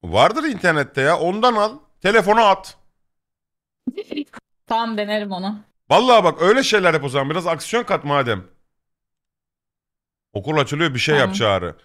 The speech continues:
Speaker 1: <laughs> Ka-, kral, en fazla sana yarın sabah serviste dinlene-, pazartesi sabah serviste dinleyebileceğim birkaç şarkı önerebilirim amına koyayım. Ya, ötesini yapamam yani şu anda, öyle söyleyeyim sana. <laughs>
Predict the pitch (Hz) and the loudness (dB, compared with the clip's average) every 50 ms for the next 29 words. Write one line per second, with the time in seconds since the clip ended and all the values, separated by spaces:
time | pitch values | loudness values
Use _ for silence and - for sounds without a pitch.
0 | _ _ _ _ _ _ _ _ _ - - 131 113 - - - - _ _ _ | _ _ _ _ _ _ _ _ _ -14 -12 -12 -12 -12 -14 -20 -20 _ _ _
1 | _ - 101 - - - - _ _ _ - _ _ - - - - - - _ | _ -20 -20 -14 -14 -14 -14 _ _ _ -20 _ _ -20 -20 -20 -20 -20 -20 _
2 | _ _ _ _ _ - - - - - _ - 113 117 113 - - 139 165 165 | _ _ _ _ _ -20 -20 -20 -20 -20 _ -10 -8 -8 -8 -6 -4 0 0 0
3 | 151 127 117 143 165 160 147 156 151 143 143 160 - 156 151 147 151 147 151 151 | 0 0 -2 -2 -2 -2 0 -2 -2 -2 -2 -8 -6 -6 -6 -4 -2 -2 -2 -2
4 | 165 165 - - 165 151 151 160 156 160 - - - - - 139 143 151 143 131 | -2 -4 -8 -6 -6 -2 -2 -2 -4 -4 -8 -12 -10 -2 0 2 2 2 0 -4
5 | - - 156 143 131 143 139 143 139 143 123 - - 131 127 123 143 156 147 - | -2 -2 -2 -2 0 -2 -2 0 -2 -2 -4 -4 -4 -4 -2 0 0 -2 -2 -4
6 | 143 123 - - 143 139 151 147 - - 151 143 147 139 - 151 139 135 139 139 | -8 -10 -6 -6 -4 -2 -2 -4 -4 -6 -8 -8 -8 -8 -10 -12 -10 -10 -10 -8
7 | 143 147 147 143 139 147 139 139 156 156 143 - 160 147 123 143 147 139 127 143 | -6 -6 -6 -6 -6 -6 -6 -6 -4 -6 -4 -2 -2 -2 0 2 0 0 0 0
8 | 143 135 131 120 117 107 107 98 101 104 104 101 104 101 95 101 104 107 107 - | 0 0 2 0 0 0 -2 -2 -2 -2 -2 -2 -2 -4 -4 -4 -6 -6 -6 -8
9 | - - - - - 120 - 151 139 - - 160 175 185 180 - 160 160 160 156 | -10 -18 -20 -14 -10 -8 -6 -4 -4 -4 -4 -4 0 0 0 2 0 0 2 2
10 | 147 135 120 104 98 90 - 104 95 92 98 101 107 110 104 87 90 95 90 85 | 2 2 0 0 0 -2 -4 -4 -6 -6 -4 -4 -4 -4 -4 -6 -6 -6 -8 -6
11 | 92 95 104 110 - - 240 - - 269 | -8 -8 -8 -8 -6 -6 -6 -4 -4 -6